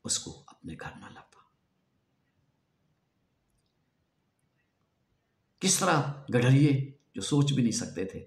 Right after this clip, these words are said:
कि उनकी ज़िंदगी में इतनी बड़ी तब्दीली होगी, फरिश्ते ने आकर मदद की। किस तरह यूसुफ को हेरोदिस,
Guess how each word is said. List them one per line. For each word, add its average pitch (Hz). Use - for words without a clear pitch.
कि 160
उनकी 139
ज़िंदगी 123
में 117
इतनी 110
बड़ी 92
तब्दीली 82
होगी, 80
फरिश्ते -
ने 85
आकर -
मदद -
की। -
किस 143
तरह 147
यूसुफ 135
को 120
हेरोदिस, 123